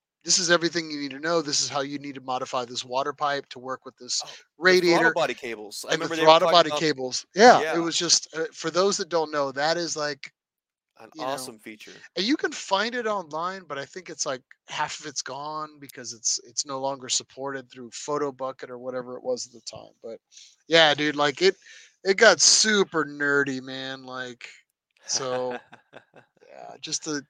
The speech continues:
Speaker 1: just to name a few, like, these are my old magazines, like,
Speaker 2: Oh,
Speaker 1: just
Speaker 2: wow.
Speaker 1: old mini truck. I mean, I'm constantly hunting for, like, old Datsun mini truck stuff. So yeah,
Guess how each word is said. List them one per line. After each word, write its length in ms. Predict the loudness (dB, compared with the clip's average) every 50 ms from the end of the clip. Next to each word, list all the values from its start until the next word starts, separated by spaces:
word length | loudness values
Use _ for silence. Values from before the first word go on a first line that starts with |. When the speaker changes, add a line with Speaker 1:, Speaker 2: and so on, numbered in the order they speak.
| _ _
Speaker 1:
just 200 | -6 -4 -4 -4
to 60 | -4 -4
name 260 | -2 -2 -2 0 -2
a 80 | -4
few, 480 | -6 -4 -2 0 2 2 2 0 -4 -8 -12 _ _ _ _ _ _ _ _ _ -8
like, 160 | -8 -8 -6
these 240 | -6 -4 -2 -2 -2
are 60 | -2
my 200 | -2 -4 -4 -4 -6 -6
old 580 | -4 -2 0 0 0 -2 -2 -4 -4 -6 -6 -6 -10 _
magazines, 720 | -12 -10 -10 -8 -8 -10 -10 -10 -12 -14 -16 -10 -8 -6
like, 180 | -4 -4 -6 -6 -8 -4
Speaker 2:
Oh, 40 | 0
Speaker 1:
just 160 | 2 2 2
Speaker 2:
wow. 260 | 0 -2 -4 -4 -4
Speaker 1:
old 280 | 0 2 2 2 2 0
mini 260 | -2 -2 -2 -2 -2
truck. 280 | -2 -2 -2 -2 -4 -4 -8 -14 _
I 40 | -12
mean, 240 | -10 -10 -10 -10 -12 -18 -20 -20 -20 -20 -20 -18 _ -8
I'm 100 | -8 -8
constantly 560 | -4 -4 -4 -2 -2 -2 -4 -6 -6 -8 -8
hunting 420 | -6 -8 -6 -4 -6 -6 -6 -8
for, 120 | -10 -6 -4
like, 180 | -4 -4 -6 -8 -10
old 300 | -8 -6 -6 -6 -6 -6
Datsun 480 | -6 -6 -6 -6 -8 -8 -10 -12 -6
mini 200 | -4 -4 -4 -4
truck 300 | -8 -10 -10 -12 -8 -6
stuff. 300 | -6 -6 -6 -6 -12 -14 -14
So 180 | -14 -14 -14 -16 -20
yeah, 200 | -20 -18 -18 -16